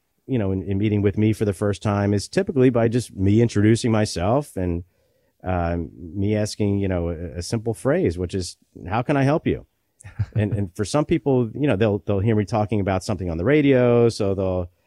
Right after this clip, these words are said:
have kinda like a more pointed question, a more direct question for me. So that's a great way to kinda start off the conversation.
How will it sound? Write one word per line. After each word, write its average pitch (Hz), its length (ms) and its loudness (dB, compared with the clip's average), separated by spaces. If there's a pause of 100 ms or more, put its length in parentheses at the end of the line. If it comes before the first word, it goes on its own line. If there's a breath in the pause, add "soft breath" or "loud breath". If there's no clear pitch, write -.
have 101 200 -6
kinda 113 160 -2
like 101 140 0
a 92 40 0
more 95 200 0
pointed 113 420 0
question, 110 460 -4
a - 20 0
more 92 160 0
direct 92 340 -2
question 110 360 -4
for 107 140 -4
me. 98 360 -2 (400)
So - 140 -6
that's 104 140 -2
a 92 40 -6
great 98 220 2
way 98 100 0
to 87 100 -2
kinda 85 240 -4
start 92 320 -4
off 90 120 -6
the - 80 -10
conversation. 120 800 -4